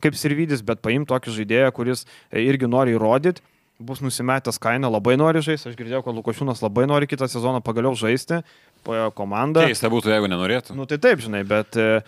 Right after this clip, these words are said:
Speaker 1: aš sakau, Lietkabelis turi neblogų opcijų ir čia jau reikia galvot, ką tu, vietoj Sirvidžio Lukošiūnas, okei, žinai, reikia,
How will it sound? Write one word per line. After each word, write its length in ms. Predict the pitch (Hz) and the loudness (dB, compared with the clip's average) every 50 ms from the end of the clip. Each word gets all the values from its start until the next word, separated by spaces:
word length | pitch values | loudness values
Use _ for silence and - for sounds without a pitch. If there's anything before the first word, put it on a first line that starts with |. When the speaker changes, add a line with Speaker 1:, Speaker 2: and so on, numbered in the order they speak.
| - | -6
Speaker 1:
aš 200 | _ - 123 - - | _ -6 -4 -4 -2
sakau, 220 | 139 - 151 120 101 - - | 0 2 2 2 2 0 -4
Lietkabelis 680 | - 107 113 110 - - 123 139 143 165 170 170 - - | -6 -6 -4 -2 0 0 0 0 0 0 0 -2 -2 0
turi 220 | 165 165 165 160 156 156 | 0 0 2 2 0 0
neblogų 480 | 151 147 143 139 147 170 185 180 165 180 | -2 -4 -6 -6 -8 -8 -6 -4 -4 -4
opcijų 400 | 196 151 - - 113 104 110 110 | -4 -4 -8 -12 -14 -12 -12 -12
ir 80 | - | -4
čia 80 | - 135 | -2 0
jau 80 | 127 | 0
reikia 240 | 131 135 135 - 135 | 2 0 0 0 0
galvot, 400 | 123 127 123 131 165 - - - | 2 2 4 4 4 2 2 0
ką 140 | - 117 113 113 | 0 0 0 0
tu, 120 | - 110 107 101 | 0 -2 -4 -4
vietoj 340 | - 117 135 135 - 135 - | -2 0 0 0 0 -2 -4
Sirvidžio 360 | - 123 127 165 156 147 139 131 | -4 -2 -2 -2 0 0 -2 -2
Lukošiūnas, 480 | - 131 123 - 156 135 117 - - | -2 -4 -4 -4 -4 -4 -4 -6 -8
okei, 240 | 101 - 165 165 147 | -4 0 0 0 0
žinai, 220 | 110 101 98 98 101 | 0 -4 -8 -6 -4
reikia, 240 | 127 147 131 117 | -4 -2 -2 -4